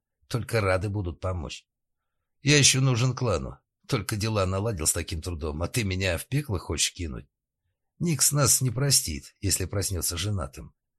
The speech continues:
А ради утехи я на это не пойду». «Может, человеческую девушку ему предложим?» — почесал затылок Макс. «А девушка будет не против?» —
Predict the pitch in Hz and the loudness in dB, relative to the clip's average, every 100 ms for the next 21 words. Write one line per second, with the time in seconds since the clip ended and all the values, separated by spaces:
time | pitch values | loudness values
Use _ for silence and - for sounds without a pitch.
0 | _ _ _ 104 95 98 95 92 90 98 | _ _ _ 0 4 4 4 2 2 0
1 | - 107 - 78 78 76 80 87 71 76 | 0 0 0 -4 -2 -2 -2 -2 -4 -6
2 | 73 - 80 - - _ _ _ _ _ | -6 -6 -6 -10 -14 _ _ _ _ _
3 | _ _ _ - 87 101 92 87 - - | _ _ _ -4 0 2 0 -2 -6 -4
4 | - 90 87 110 131 - 131 113 92 76 | 0 2 0 0 0 0 0 0 0 0
5 | - - 78 73 67 92 82 73 - - | -2 -4 -4 -4 -4 -4 -4 -4 -6 -8
6 | _ _ _ _ 87 80 80 92 78 80 | _ _ _ _ -2 0 0 0 0 -4
7 | - 73 78 - 64 - - - _ _ | -4 -6 -6 -6 -10 -10 -14 -14 _ _
8 | _ - 87 82 78 101 90 - 90 82 | _ -4 0 2 2 0 0 -2 -4 -4
9 | 95 82 - 80 101 123 - 71 | -4 -4 -6 -6 -4 -4 -4 -8